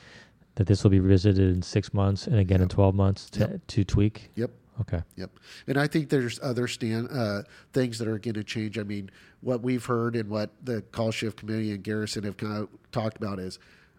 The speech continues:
Speaker 2: okay, can we go back to filling your own partials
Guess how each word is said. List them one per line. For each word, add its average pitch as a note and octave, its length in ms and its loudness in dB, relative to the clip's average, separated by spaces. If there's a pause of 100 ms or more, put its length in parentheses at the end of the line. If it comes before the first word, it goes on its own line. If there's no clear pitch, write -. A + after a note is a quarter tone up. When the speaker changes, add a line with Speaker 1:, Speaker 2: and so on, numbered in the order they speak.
Speaker 2:
okay, B2+ 200 -6
can A#2 160 -10
we B2 120 0
go A#2+ 160 0
back G#2+ 300 -6
to A2 80 -8
filling A2 380 -6
your F#2+ 160 -8
own G2+ 380 -6 (800)
partials A2 580 -4